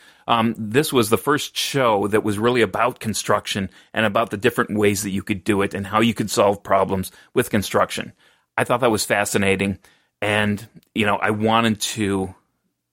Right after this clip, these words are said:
go into kind of that sort of vein. Um, also, you know, I was a big Star Trek fan, so I liked the, the engineering aspect of space travel. And, you know, truth be told, I actually went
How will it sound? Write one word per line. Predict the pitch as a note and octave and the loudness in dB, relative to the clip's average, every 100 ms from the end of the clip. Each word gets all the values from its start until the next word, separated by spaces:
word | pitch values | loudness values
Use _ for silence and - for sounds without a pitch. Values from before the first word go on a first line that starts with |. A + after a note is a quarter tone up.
| _ G#2+ | _ -4
go | G#2+ G#2 A2 | 2 4 4
into | B2 B2+ - A2+ G#2+ G2+ _ _ | 2 0 0 -2 -2 -6 _ _
kind | G#2+ G2+ | -2 0
of | G2 | 2
that | G2+ - - | 2 0 -4
sort | A2+ G#2 | -2 -2
of | F#2+ | -2
vein. | G#2 C#3 G#2 - - _ _ - | 0 0 0 -6 -16 _ _ -2
Um, | G#2+ G2+ B2 | 0 0 0
also, | C3+ C3+ A#2+ E2+ | 0 2 2 2
you | G#2+ | 0
know, | G#2+ G2 - | -2 -4 -2
I | G#2 | 0
was | G#2 | 0
a | A#2 | 0
big | A2 | -4
Star | - G#2+ | 0 0
Trek | G#2+ G2 | 2 0
fan, | G#2 G#2 G#2 F2 _ _ | 0 0 -2 -4 _ _
so | - A2 | -2 0
I | |
liked | A2 A2+ - | 2 0 2
the, | A2 F#2 | 2 2
the | G#2 | 0
engineering | G2+ G2+ G2+ G2+ G2+ G2 G#2 G2+ | -2 -2 0 0 0 -2 -4 -4
aspect | G2+ - G2+ F#2+ - | -4 -2 -4 -4 -2
of | F#2+ | -2
space | - - F#2+ | -2 -6 -8
travel. | - G2 G2 G2 - | -4 -2 0 -2 -2
And, | A#2+ A#2 A2+ - | 0 0 -2 -2
you | A2 | 0
know, | G#2 | 2
truth | C#3+ D3 | 0 0
be | A#2+ | 0
told, | A#2+ A2 | 0 2
I | G#2+ | 2
actually | A2+ - A2+ | 0 0 0
went | A2 A#2 | 2 0